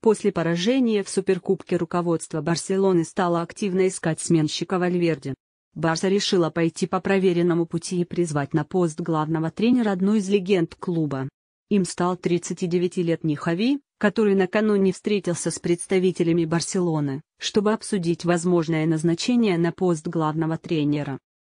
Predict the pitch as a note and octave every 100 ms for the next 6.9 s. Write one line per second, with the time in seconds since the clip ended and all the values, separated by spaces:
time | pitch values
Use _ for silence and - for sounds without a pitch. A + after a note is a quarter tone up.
0 | - G3 G#3 G3 G#3+ C#4+ - F#3+ D#3+ E3
1 | _ - - G#3 G3+ F#3+ F#3+ F#3+ F3 E3
2 | D#3+ F#3+ E3+ C#3+ - _ _ - E3+ E3+
3 | A3+ C#4+ A3 D3+ - _ _ - G3+ F#3
4 | F#3+ G3 D#3+ D3+ F3+ G3+ A3 G#3 F3 E3
5 | D#3 C#3 F#3 E3+ F3 E3 D#3 - F3 E3+
6 | F#3+ E3+ D#3 E3+ E3 F3+ D#3 C3